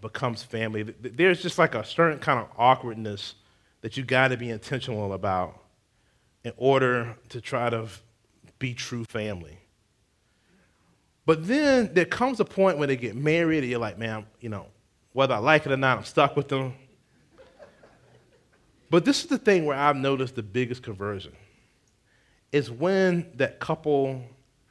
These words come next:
has grandchildren. What then happens is that you see, if you got, like, a little brown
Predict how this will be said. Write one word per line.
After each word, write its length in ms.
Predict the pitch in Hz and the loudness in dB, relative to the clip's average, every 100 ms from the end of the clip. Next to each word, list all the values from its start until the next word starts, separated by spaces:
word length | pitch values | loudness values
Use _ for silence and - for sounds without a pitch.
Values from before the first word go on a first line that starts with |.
| _ _ | _ _
has 840 | 131 123 120 113 110 107 104 - _ _ _ _ | 2 4 4 2 0 -2 -8 -16 _ _ _ _
grandchildren. 720 | - 104 104 101 87 73 - - _ _ _ _ _ _ _ _ _ _ _ _ _ _ _ _ _ _ _ | -8 -6 -6 -10 -14 -14 -20 -20 _ _ _ _ _ _ _ _ _ _ _ _ _ _ _ _ _ _ _
What 340 | 123 214 202 | 2 2 4
then 160 | 226 208 | 2 4
happens 600 | 165 208 226 190 151 123 | 6 4 4 0 -2 0
is 340 | 143 135 120 | 0 0 -2
that 240 | 143 135 - | -4 -4 -4
you 80 | |
see, 580 | 196 - 185 190 185 170 | -2 -2 -2 0 0 -4
if 140 | 139 170 | -8 -2
you 60 | |
got, 180 | 185 175 | 4 6
like, 220 | 165 160 | 6 2
a 40 | 135 | 0
little 280 | 147 160 | 0 2
brown 680 | 143 120 139 147 147 143 143 | 2 2 4 6 4 0 -4